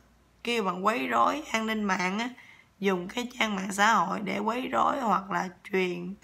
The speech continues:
đạt những cái, ờ, cái, ờ, tin tức không tốt và những cái điều mà làm ảnh hưởng đến xã hội cũng như là ảnh hưởng đến mọi người xung quanh. Nếu như các bạn kê khai vào đó thì họ biết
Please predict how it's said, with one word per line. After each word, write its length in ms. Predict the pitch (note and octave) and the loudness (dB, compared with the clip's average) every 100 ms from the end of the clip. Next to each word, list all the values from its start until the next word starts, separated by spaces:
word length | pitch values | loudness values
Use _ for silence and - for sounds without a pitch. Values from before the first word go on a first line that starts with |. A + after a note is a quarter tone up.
| - | 0
đạt 140 | F#3+ F#3 F#3+ | 0 0 -4
những 220 | F#3 B3 | -6 -6
cái, 300 | - - B3 | -10 -4 -2
ờ, 200 | A#3+ G#3 - - - - _ A#3+ | 0 -2 -8 -20 -20 -20 _ -4
cái, 220 | A#3+ B3 | -2 -2
ờ, 220 | A3+ A3 | -2 -2
tin 260 | A3 A3 G#3+ | -4 -4 -2
tức 140 | B3 | -4
không 380 | - A3 G#3+ G#3+ | -4 -4 -2 4
tốt 440 | A3 B3 C#4+ - - _ _ - | 6 6 0 -8 -20 _ _ 2
và 200 | F#3+ F3+ | 2 2
những 280 | F3+ G3+ A3 | 0 -4 -2
cái 440 | A3+ B3 C4+ C4 | 0 0 -2 -2
điều 260 | G3 F#3 F3+ | 0 2 0
mà 320 | G3 F#3+ F3 - - _ _ | -4 -2 -4 -6 -18 _ _
làm 240 | G3 F#3+ F#3+ - | 4 6 4 -2
ảnh 160 | G3 G#3+ | 0 2
hưởng 260 | F#3 G#3+ | 0 0
đến 160 | C4+ - | -2 -4
xã 220 | - A#3 | 4 6
hội 280 | G3+ F3 F#3+ - _ - _ | 6 2 0 -16 _ -20 _
cũng 220 | - G#3+ B3 | -2 0 2
như 160 | A3+ | 2
là 100 | G3 | 0
ảnh 240 | - G3 G#3+ | 0 0 2
hưởng 280 | F3+ A3 | 0 0
đến 180 | A3+ B3+ B3+ - _ _ _ A3+ G3 G3 F#3+ | 0 0 -2 -16 _ _ _ -6 -4 0 0
mọi 220 | F3 F3 G3+ | 0 0 2
người 200 | G3+ F#3+ | 2 0
xung 240 | A3 G#3 | 0 2
quanh. 220 | G#3 G3+ - - - - - - | 2 2 -6 -18 -20 -20 -20 -4
Nếu 100 | C#4+ | -2
như 180 | D4 C4 - | 0 -2 -4
các 160 | - | -2
bạn 340 | A#3 F#3+ F#3 G#3+ - - | 4 4 4 -6 -10 -2
kê 160 | A#3 | 0
khai 240 | A#3+ A3+ A3 | 2 2 2
vào 120 | G3 | 2
đó 200 | F#3+ G#3 B3+ | 4 4 2
thì 100 | G3 | 0
họ 200 | F3 F3+ - - | 2 0 -2 -4
biết 160 | C4+ | -4